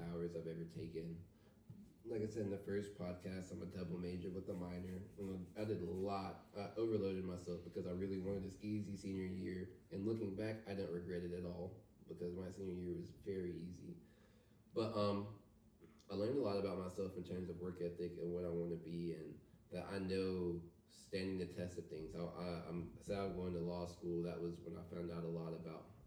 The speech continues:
more about the path, what I wanted to do, and that I was actually genuinely interested in doing this, uh, thing, this journey, and going into law. Um,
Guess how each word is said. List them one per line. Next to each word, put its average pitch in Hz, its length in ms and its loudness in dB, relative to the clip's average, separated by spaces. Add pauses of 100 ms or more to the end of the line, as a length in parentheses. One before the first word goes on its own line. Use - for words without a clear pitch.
more 101 220 6
about 85 180 2
the 101 80 0
path, 90 520 -4 (460)
what 98 120 2
I 95 40 2
wanted 95 260 2
to 92 80 -6
do, 87 420 0 (460)
and 87 380 0 (160)
that 95 100 0
I 92 120 0
was 90 100 0
actually 87 340 0
genuinely 92 580 0
interested 90 440 -4
in 85 120 -2
doing 87 420 2
this, 85 320 -6
uh, 85 300 -2 (680)
thing, 101 340 6
this 87 120 0
journey, 87 360 0
and 85 220 -2
going 95 260 2
into 82 220 -2
law. 82 320 -4 (720)
Um, 90 440 0